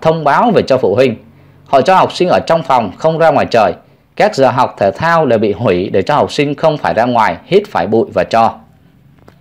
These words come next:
Dù là nhà không bị cháy, gia đình Lý vẫn đang cảm thấy hoang mang và lo lắng.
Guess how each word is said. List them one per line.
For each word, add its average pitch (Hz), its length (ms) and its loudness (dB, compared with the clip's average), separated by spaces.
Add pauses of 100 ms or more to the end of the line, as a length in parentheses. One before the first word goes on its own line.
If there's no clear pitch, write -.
(180)
Dù 147 300 2
là 151 80 2
nhà 147 300 0
không 190 260 -2
bị 131 160 2
cháy, 180 380 0
gia 175 160 2
đình 131 200 0
Lý 139 180 2
vẫn 214 180 -2
đang 175 180 0
cảm 95 180 -2
thấy 143 120 0
hoang 175 380 0
mang 175 200 0
và 104 80 0
lo 101 160 4
lắng. 143 280 0